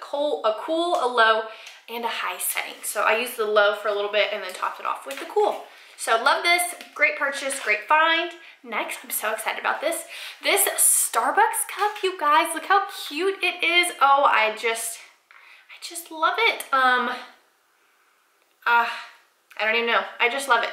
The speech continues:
So this is the Starbucks cold cups. Um, you can take these back to your Starbucks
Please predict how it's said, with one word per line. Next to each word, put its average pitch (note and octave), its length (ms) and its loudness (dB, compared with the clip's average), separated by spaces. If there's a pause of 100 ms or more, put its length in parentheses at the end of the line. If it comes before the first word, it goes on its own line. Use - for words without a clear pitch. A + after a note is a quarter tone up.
So B3+ 180 0
this C#4 160 0
is E4 100 -4
the E4 220 0
Starbucks D4 320 0
cold C#4 200 -10
cups. D#4 320 4 (480)
Um, A#3 320 6 (140)
you B3+ 120 -4
can B3+ 320 2
take C#4+ 240 -4
these C#4+ 160 -8
back - 260 -2
to D#4 60 -8
your D#4+ 80 -6
Starbucks C#4 420 0